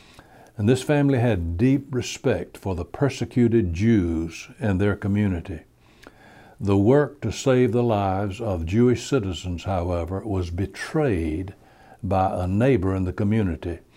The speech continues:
who informed the Nazis that they were hiding Jews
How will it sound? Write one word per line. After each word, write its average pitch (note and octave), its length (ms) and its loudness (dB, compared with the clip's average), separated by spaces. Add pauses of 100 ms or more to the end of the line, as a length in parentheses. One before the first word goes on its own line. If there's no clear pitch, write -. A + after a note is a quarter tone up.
(180)
who G2 180 2
informed B2 640 0
the F#2 120 -4
Nazis F#2+ 760 -4 (440)
that F2+ 220 -6
they A2 120 2
were F#2 140 0
hiding F#2 720 -2
Jews F2+ 600 0